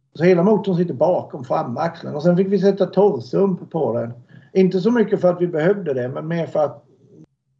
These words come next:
för att annars hade sumpen gått i marken, för den motorn är så hög.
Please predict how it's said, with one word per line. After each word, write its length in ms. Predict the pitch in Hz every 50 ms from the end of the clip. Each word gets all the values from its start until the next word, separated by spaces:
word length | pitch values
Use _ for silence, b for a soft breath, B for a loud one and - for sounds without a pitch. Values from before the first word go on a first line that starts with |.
| _ _ _
för 80 | - -
att 280 | 139 131 - _ -
annars 260 | 147 151 160 185 185
hade 260 | 202 190 185 156 147 131 - -
sumpen 760 | - - - 185 202 202 170 - - 135 131 135 147 160 -
gått 340 | 180 160 147 131 127 - - _ _ _
i 80 | - 143
marken, 480 | 131 139 165 185 170 131 - - 117
för 80 | 113 117
den 100 | 165 165
motorn 320 | 170 180 175 - - 156
är 60 | 160 139
så 140 | - 139
hög. 520 | 117 117 143 - 208 80 - - - -